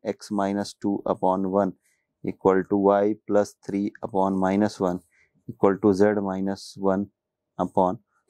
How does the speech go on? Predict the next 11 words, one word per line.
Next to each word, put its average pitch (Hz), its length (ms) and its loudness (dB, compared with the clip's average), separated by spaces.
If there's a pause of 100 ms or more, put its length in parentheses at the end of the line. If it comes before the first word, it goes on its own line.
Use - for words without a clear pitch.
(120)
four 90 260 4 (120)
equal 92 460 0
to 117 80 2 (360)
r, 85 180 2 (760)
अपन 101 240 0
ये 104 60 4
मान 95 240 2
करके 92 240 -2
चल 85 200 0
रहे 80 160 -4
हैं। 76 120 -12